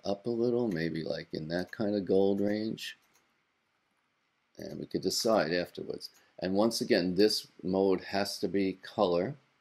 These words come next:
so the details show through. And I'm gonna get a wide, soft brush and, and trying to brighten this up. And the problem with this now is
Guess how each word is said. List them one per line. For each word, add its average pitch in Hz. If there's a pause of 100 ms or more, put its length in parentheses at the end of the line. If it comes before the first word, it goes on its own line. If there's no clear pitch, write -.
(500)
so 85 (400)
the 82
details 82
show 73
through. 82 (580)
And 76
I'm 82
gonna 76
get 69
a - (440)
wide, 90
soft - (120)
brush 98
and, 78 (1400)
and 80
trying 101
to 87
brighten 90
this -
up. 110 (920)
And 95
the 95
problem 127
with 101
this -
now 87
is 87